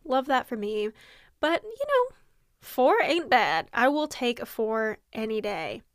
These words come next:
And next, let's talk about of course, my book, T V show, or movie of the week. And this week it's gonna be a book. You know I joined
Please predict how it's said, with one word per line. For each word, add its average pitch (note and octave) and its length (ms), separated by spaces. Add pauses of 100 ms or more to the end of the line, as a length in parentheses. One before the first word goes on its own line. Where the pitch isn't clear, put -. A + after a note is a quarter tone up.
(280)
And A3 520
next, D4+ 560
let's A#3 260
talk B3 260
about A3 800 (720)
of A3 140
course, G#3+ 680
my A3 200
book, B3 420 (140)
T B3 160
V A#3 100
show, G#3+ 380
or B3 200
movie G3+ 540
of G3+ 220
the G3+ 80
week. G3 340 (460)
And A3 280
this A3+ 160
week A#3+ 200
it's G#3+ 120
gonna G#3+ 160
be G3+ 240
a G#3 120
book. A#3 500 (100)
You A3 180
know G#3 320
I G#3 140
joined G3+ 520